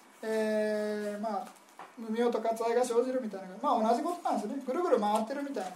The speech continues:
原因は何かっていうこと自体がちょっと質問としてね、あのー、あんま良くないというか。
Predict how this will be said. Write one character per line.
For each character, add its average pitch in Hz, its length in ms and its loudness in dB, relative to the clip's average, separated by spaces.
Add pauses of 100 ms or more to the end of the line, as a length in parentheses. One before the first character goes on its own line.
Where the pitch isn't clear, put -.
(200)
原 254 140 4
因 359 160 2
は 392 120 6
何 359 220 6
か 320 120 6
っ 220 80 4
て 226 80 -4
い 220 40 4
う 196 60 2
こ 214 120 2
と 214 80 0
自 214 160 -2
体 269 220 6
が 202 80 2
ち - 80 -2
ょ 220 40 0
っ 220 40 -4
と 196 180 -4 (600)
質 277 100 -10
問 269 200 -2
と 262 100 4
し 269 120 -2
て 262 100 2
ね、 - 200 -6 (420)
あ 233 40 -6 (140)
の 202 960 -2 (680)
ー、 226 40 -6
あ - 20 -4
ん - 20 -2
ま 214 80 4
良 214 140 6
く 214 120 2
な 202 80 -4
い 180 40 -8 (120)
と - 60 -16
い - 40 -16
う - 20 -20
か。 - 80 -20